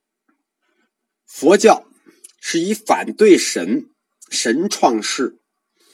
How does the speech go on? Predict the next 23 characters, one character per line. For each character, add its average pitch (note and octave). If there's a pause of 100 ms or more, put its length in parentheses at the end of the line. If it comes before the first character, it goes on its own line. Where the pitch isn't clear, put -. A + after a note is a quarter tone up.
(1080)
为 G#2+
目 B2+
的 F#2+
的， - (1120)
但 E3+
是 D#3+
在 E3
他 F3+
的 E3
十 -
二 F3
因 F#3
缘 D#3+
链 D3
条 F2+
里， - (280)
在 F#3
反 A#2
对 F#3+
神 C3+
的 E3
同 G2
时， -